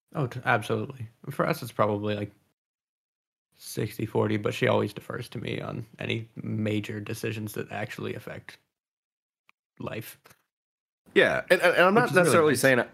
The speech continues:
Speaker 2: I want it a different way. I mean, that's actually basically how I want it, but I think I got that from Dad 'cause he's a bit of a martyr. Um, that, like,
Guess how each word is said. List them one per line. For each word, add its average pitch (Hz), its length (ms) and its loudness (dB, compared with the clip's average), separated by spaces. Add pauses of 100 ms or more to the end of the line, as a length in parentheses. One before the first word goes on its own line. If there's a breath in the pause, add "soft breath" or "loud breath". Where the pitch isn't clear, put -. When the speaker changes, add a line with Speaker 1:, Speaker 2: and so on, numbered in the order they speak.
Speaker 2:
I 110 40 6
want 101 300 4
it - 100 2
a 85 80 2
different 76 380 -2
way. 73 180 2
I 80 60 2
mean, 87 140 2
that's 95 200 2
actually 110 300 4
basically 87 400 -2
how 82 100 2
I - 20 0
want 78 220 -2
it, 82 60 -2
but 85 80 0
I 73 60 -2
think 85 140 -2
I 76 40 -2
got 78 180 -2
that 80 120 0
from 76 120 -6
Dad 76 260 -4
'cause 85 120 -14
he's 76 120 -8
a 71 60 -10
bit 76 120 -6
of 71 80 -8
a - 20 -12
martyr. 78 400 -2 (720 loud breath)
Um, 71 400 -2 (420)
that, 90 180 2
like, 92 400 2